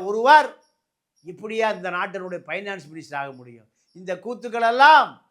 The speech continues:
தமிழ்நாட்டில் கருணாநிதி காலத்துல தான் நடக்கும். ஆ? கருணாநிதியும், ஆ? முதலமைச்சராக பலா தொண்ணூத்தைந்து ஆண்டு காலம் இருந்துவிட்டு கோபாலபுரத்திற்கு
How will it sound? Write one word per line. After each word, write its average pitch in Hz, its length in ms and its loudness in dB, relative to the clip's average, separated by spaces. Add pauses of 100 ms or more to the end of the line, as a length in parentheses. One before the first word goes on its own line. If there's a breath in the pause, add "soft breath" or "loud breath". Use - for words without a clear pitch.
(400)
தமிழ்நாட்டில் 185 600 -6
கருணாநிதி 175 640 -10 (360)
காலத்துல 165 460 -6
தான் 139 200 -10
நடக்கும். 127 300 -20 (800)
ஆ? 170 100 -8 (760)
கருணாநிதியும், 175 840 -8 (540)
ஆ? 147 100 -16 (1600)
முதலமைச்சராக 175 840 -8
பலா 180 360 -4
தொண்ணூத்தைந்து 196 680 -14
ஆண்டு 165 220 -10
காலம் 180 360 -6 (320)
இருந்துவிட்டு 165 680 -14 (440)
கோபாலபுரத்திற்கு 180 1120 -6